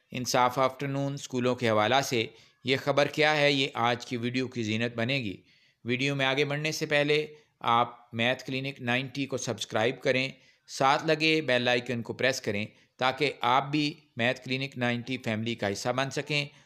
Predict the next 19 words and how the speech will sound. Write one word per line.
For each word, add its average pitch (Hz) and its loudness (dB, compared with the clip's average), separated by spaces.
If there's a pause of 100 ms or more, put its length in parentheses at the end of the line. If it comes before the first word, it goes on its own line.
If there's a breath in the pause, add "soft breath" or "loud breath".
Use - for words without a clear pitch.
(160 soft breath)
और 120 2
तमाम 131 2
तर-, 143 -2 (120)
तरह 131 4
की 127 -8
ख़बरों 113 -2
से 104 -2 (300 soft breath)
बाखबर 117 0
रह 87 -6
सकें। 82 -16 (360 soft breath)
अब 107 -6
बढ़ते 117 -4
हैं 160 -2
आज 120 -2
की 131 -6 (420 soft breath)
इस 107 -6
ख़बर 120 0
की 160 -8
तरफ, 139 -2